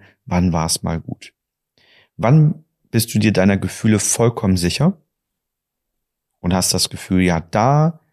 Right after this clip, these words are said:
weiß ich, wenn ich zurückblicke, da waren so Lebensmomente, bei dem Urlaub, bei dem Ausflug, da war das voll da. Auch wenn man Bilder vielleicht mal zurückguckt im, im Handy, reicht da häufig inzwischen viele, viele Jahre zurück,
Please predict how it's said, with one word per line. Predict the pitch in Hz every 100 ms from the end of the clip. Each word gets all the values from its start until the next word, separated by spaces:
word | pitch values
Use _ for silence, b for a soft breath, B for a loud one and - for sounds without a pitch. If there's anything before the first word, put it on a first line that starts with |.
| _ _ _ _
weiß | - 95 147 -
ich, | 127 127 127 -
wenn |
ich | 92 -
zurückblicke, | - 123 - 117 113 107 104 110 b b b _
da | 85 92
waren | 95 95
so | 90
Lebensmomente, | 85 92 135 143 - 101 95 104 104 98 104 - _ _ _
bei | 87
dem | 78 98 95
Urlaub, | 104 123 107 101 101 - _ _ _
bei | -
dem | 85 107
Ausflug, | 98 135 - - 98 98 - _ _ _ -
da | 82 92
war | 92
das | 85 -
voll | - 87
da. | 80 82
Auch | - 110
wenn | 147
man | 123
Bilder | 151 180 156
vielleicht | - 135 -
mal | 117
zurückguckt | 131 147 - 123 -
im, | 98 101
im | - 98
Handy, | 120 160 185 233 _ _ _ _ _ _ _ _ _
reicht | 98 110 -
da |
häufig | 101 120 - -
inzwischen | 98 110 - 104
viele, | - 180 165 143
viele | 120 110
Jahre | 95 95 95
zurück, | - - 135 -